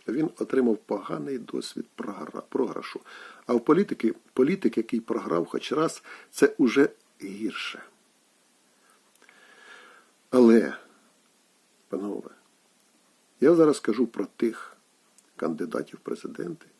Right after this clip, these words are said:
які були справді порядні люди. Те, що вони влізли в цю драчку, це каже про те, що вони не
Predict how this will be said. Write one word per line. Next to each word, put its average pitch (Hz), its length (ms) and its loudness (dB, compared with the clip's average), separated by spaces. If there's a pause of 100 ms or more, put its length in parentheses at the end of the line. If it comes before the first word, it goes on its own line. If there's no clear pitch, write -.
які - 240 -6
були 87 280 -8
справді 143 560 -6
порядні 98 640 -6
люди. 80 440 -10 (2750)
Те, 139 120 4
що - 240 0
вони 117 200 6
влізли 107 560 -2
в - 80 -6
цю - 180 -12
драчку, 92 580 -10 (600)
це 82 120 -12
каже 85 300 -8
про - 220 -8 (120)
те, 135 240 -4 (680)
що - 380 -4 (200)
вони 87 560 -10 (120)
не 90 300 -10